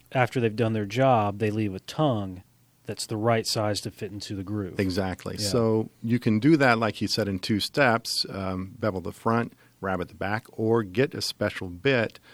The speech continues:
Speaker 2: which has the profile cutter for the front and a straight section of bit to cut that tongue
Speaker 1: Mm-hmm.
Speaker 2: or rabbet on the back. That way you can,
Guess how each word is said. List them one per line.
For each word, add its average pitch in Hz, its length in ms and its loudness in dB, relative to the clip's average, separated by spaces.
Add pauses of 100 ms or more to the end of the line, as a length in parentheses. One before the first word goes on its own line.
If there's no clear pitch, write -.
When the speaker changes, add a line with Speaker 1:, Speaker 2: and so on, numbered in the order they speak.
(280)
Speaker 2:
which - 240 -2
has 107 420 2
the - 100 -10
profile 113 460 0
cutter 92 240 -6
for - 160 -10
the 85 80 -8
front 113 440 -2 (120)
and 120 340 -2
a 101 60 -4
straight 113 560 -4 (160)
section 104 480 -4
of 90 160 -10
bit 98 260 -6
to - 80 -12
cut - 280 -10
that 90 220 -14
tongue 90 400 -6 (140)
Speaker 1:
Mm-hmm. 104 420 -8
Speaker 2:
or 95 160 -4
rabbet 95 360 -2
on 92 100 -6
the 90 80 -6
back. 92 280 -6
That 113 180 0
way 107 220 -2
you 101 180 -4
can, 95 420 -6